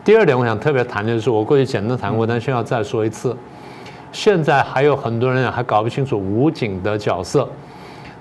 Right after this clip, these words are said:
Speaker 1: 台湾很多，甚至一些名嘴也讲说，武警就警察什么，不是的，我们讲过很多次了，武警是军人，武警是军队，只是我们的轻装侍或乙级师，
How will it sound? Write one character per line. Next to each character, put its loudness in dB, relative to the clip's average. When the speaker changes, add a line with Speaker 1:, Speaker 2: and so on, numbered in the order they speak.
Speaker 1:
台 4
湾 4
很 0
多， 4
甚 0
至 2
一 2
些 -2
名 0
嘴 2
也 0
讲 -4
说， 0
武 2
警 -2
就 4
警 -2
察 0
什 -4
么， -4
不 4
是 0
的， -2
我 0
们 0
讲 0
过 0
很 -4
多 0
次 -4
了， 0
武 0
警 -4
是 -4
军 0
人， -2
武 4
警 -2
是 -2
军 2
队， 0
只 -6
是 -2
我 0
们 -2
的 2
轻 -2
装 2
侍 -2
或 2
乙 -4
级 -2
师， 0